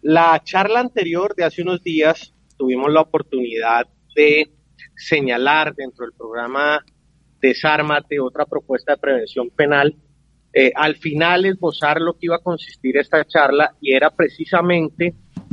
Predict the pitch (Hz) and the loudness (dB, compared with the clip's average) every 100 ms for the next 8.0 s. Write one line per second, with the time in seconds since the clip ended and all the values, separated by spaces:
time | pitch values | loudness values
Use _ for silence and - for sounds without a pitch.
0 | - 139 135 151 160 160 - 147 139 180 | -4 0 0 2 2 2 -2 -4 0 0
1 | 196 190 190 190 165 131 120 147 143 151 | 0 -2 -2 -6 -4 -8 -4 0 0 -2
2 | 160 - _ - 175 175 170 170 165 147 | -8 -10 _ -2 0 0 0 2 2 2
3 | 131 - 135 - 131 110 - 175 175 156 | 0 -4 -8 -2 0 0 2 2 2 0
4 | - 131 135 123 151 147 127 117 117 _ | 0 -2 0 -2 0 2 4 2 0 _
5 | _ _ _ _ 151 147 151 147 214 202 | _ _ _ _ 0 2 4 6 4 2
6 | 175 175 - _ - - - 185 185 190 | 2 0 -2 _ -18 -16 0 2 4 2
7 | 202 202 _ _ _ _ 147 131 120 | -2 -6 _ _ _ _ -4 -2 -2